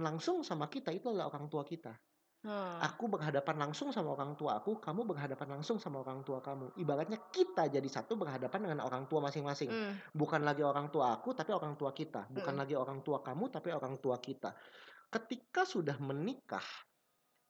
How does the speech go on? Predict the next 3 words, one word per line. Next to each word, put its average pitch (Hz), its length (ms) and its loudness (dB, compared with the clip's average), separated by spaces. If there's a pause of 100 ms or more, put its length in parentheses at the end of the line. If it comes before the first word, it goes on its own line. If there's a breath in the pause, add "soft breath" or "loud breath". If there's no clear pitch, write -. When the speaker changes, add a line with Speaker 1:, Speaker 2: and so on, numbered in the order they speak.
Speaker 1:
justru 262 680 0 (100)
ketika 190 680 0
ada, 147 800 4